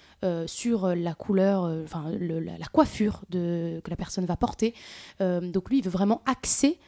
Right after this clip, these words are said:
sur l'appar-, l'apparence du cheveu. Euh, et je trouve ça super.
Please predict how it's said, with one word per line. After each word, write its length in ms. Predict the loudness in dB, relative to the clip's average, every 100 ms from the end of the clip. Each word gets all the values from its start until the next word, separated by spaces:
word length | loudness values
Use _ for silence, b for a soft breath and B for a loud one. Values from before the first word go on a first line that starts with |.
| b
sur 500 | -4 2 4 2 0
l'appar-, 520 | -2 0 -2 0 0 0
l'apparence 540 | -2 0 2 2 0 -4
du 160 | -4
cheveu. 260 | 0 0 -2 _ _ _ -20 -6
Euh, 800 | -2 0 0 0 -2 -2 -4 -4 -6 B B
et 60 |
je 60 | -6
trouve 100 | -2
ça 80 | -2
super. 400 | 0 0 -2